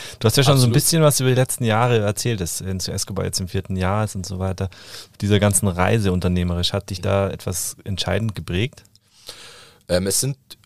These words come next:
Speaker 2: also es prägt mich nach wie vor, jeden Tag prägt mich irgendwas. Es
Speaker 1: Mhm.
Speaker 2: sind, äh,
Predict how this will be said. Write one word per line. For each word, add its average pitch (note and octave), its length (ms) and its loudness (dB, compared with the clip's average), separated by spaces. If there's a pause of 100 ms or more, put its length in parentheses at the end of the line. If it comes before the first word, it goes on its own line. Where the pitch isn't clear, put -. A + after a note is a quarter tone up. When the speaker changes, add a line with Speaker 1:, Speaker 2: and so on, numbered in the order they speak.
(160)
Speaker 2:
also G#2 160 -2
es - 80 -4
prägt - 260 -2
mich A2 140 -4
nach G2 240 -2
wie G#2 60 -6
vor, G2 140 -4
jeden G#2+ 260 -6
Tag - 260 -6
prägt F2 260 -4
mich E2 140 -4
irgendwas. D#2+ 500 0
Es F2 120 -4
Speaker 1:
Mhm. G2+ 40 4
Speaker 2:
sind, G2 380 0
äh, E2+ 480 -10